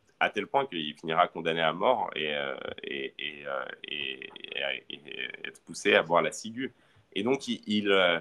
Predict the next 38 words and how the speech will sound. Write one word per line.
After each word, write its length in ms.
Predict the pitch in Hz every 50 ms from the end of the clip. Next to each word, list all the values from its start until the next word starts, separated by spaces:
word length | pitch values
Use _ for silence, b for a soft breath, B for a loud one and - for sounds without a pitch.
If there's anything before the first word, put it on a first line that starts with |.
| - _ _ _ _ _ _ _
ce 80 | - -
qu'il 140 | - 107 98
faisait 340 | - 110 120 113 107 123 123
en 120 | 117 110
faisant 160 | - 98 -
ça, 360 | - - 120 127 151 165 - _ _ _ _ _ _ _ _
c'est 160 | - 104 92
qu'il 120 | 98 98
formait 320 | - - 117 117 127 127 117
des 120 | 104 101
citoyens, 500 | - - - 101 - - 107 107 110 104
en 80 | 92 -
fait, 220 | - 78 76 -
à 60 | 80
partir 360 | - 78 76 - - - 80
d'individus. 520 | 78 78 76 76 78 78 73 69 67 64 - _ _ _ _ _ _ _ _ _ _ _ _ _ _ _ _ -
Et 80 | - 85
c'est 120 | - 98
pour 160 | - 101 101
ça 160 | - 123 123
que, 520 | - - - 101 90 87 85 82 80 76 64 - - - - _
pour 100 | 80 87
moi, 120 | 92 101
l'enseignement 460 | 101 95 - - 101 95 92 95 98
de 40 | 90
la 100 | 80 78
philosophie, 600 | - - - 85 85 85 87 - - 127 120 120
il 120 | 104 82
est 220 | 80 85 87 80 73 -
consubstantiel 800 | - - 127 117 - - 98 - - 101 98 - - 120 117 101
à 60 | 82
l'idée 220 | 80 82 82 87
même 220 | 87 95 98 101 98
de 80 | 85
République 420 | 82 80 78 - 82 85 90 85 -
française. 480 | _ - 92 - - 104 98 - - - _ - 107 - _ - - - _ _ _ - - - - _ - - _ -
Parce 180 | 87 82 -
que 280 | - - 107 104 95